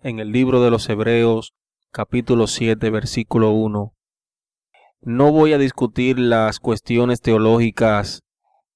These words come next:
que envuelven, hasta con un poco de misterio,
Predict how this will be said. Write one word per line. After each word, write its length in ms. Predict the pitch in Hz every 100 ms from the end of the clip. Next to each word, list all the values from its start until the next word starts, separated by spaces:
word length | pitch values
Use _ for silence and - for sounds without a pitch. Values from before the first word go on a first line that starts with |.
| _ -
que 640 | 123 117 117 117 117 110 -
envuelven, 880 | 127 117 117 135 139 113 110 104 113 _ _ _ _ _
hasta 260 | 127 - 127
con 240 | - 135
un 100 | 180
poco 340 | - 175 - 127
de 100 | 113
misterio, 720 | 107 - 120 110 104 101